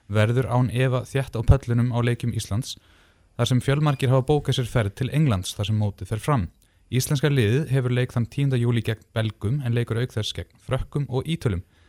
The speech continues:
Síðasta leikurinn fer fram í Rotherham en tveir fyrstu fara fram í einni þekktustu fótboltaborg heims. En svo heppilega vill til að þangað er beint flug frá Íslandi. Í hvaða borg spilar íslenska landsliðið sína fyrstu tvo leiki á E M?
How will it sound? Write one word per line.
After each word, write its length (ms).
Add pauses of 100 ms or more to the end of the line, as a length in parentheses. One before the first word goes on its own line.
(220)
Síðasta 340
leikurinn 380
fer 180
fram 240
í 220
Rotherham 500 (380)
en 240
tveir 240
fyrstu 400
fara 160
fram 160
í 80
einni 160
þekktustu 480
fótboltaborg 880
heims. 320 (720)
En 80
svo 160
heppilega 480
vill 80
til 320
að 160
þangað 480
er 160
beint 260
flug 540
frá 160
Íslandi. 460 (340)
Í 160
hvaða 320
borg 320
spilar 480
íslenska 480
landsliðið 560
sína 240
fyrstu 240
tvo 240
leiki 240
á 80
E 160
M? 120